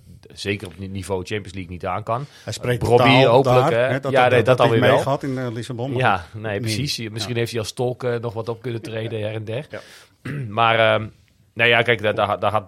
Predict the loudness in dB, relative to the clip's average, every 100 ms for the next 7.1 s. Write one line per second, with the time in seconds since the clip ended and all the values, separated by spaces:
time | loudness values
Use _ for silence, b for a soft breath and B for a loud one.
0 | -14 -18 -18 -14 -14 -14 -12 -8 -8 -8
1 | -8 -8 -10 -18 -20 -18 -18 -20 -20 -18
2 | -16 -16 -14 -10 -10 -10 -6 -6 -6 -10
3 | -10 -12 -12 b _ -2 -2 2 2 2
4 | 0 0 -2 0 0 -2 -8 -12 -10 -12
5 | -8 -4 -4 -6 -12 b b b -14 -10
6 | -8 -8 -10 -16 -20 _ _ _ _ _